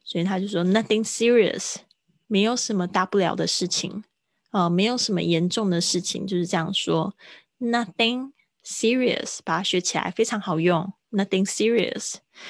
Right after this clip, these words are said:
没有，没有什么，没什么大不了，就可以这样说。“Nothing serious.” OK，the right one，它指的就是 the right tire，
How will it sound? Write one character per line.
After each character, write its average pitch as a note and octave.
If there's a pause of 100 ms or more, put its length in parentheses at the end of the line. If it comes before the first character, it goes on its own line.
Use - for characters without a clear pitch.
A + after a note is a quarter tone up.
(240)
没 G3+
有， E3+
没 E3+
有 F3
什 -
么， D#3+
没 E3+
什 -
么 E3+
大 F3
不 -
了， D#3+
就 -
可 -
以 -
这 -
样 F#3
说。 -
“Nothing F3+
serious.” - (580)
OK，the -
right G#3
one， G3+ (180)
它 A3
指 G3
的 D#3
就 F3+
是 F3+
the E3+
right F#3 (240)
tire， G#3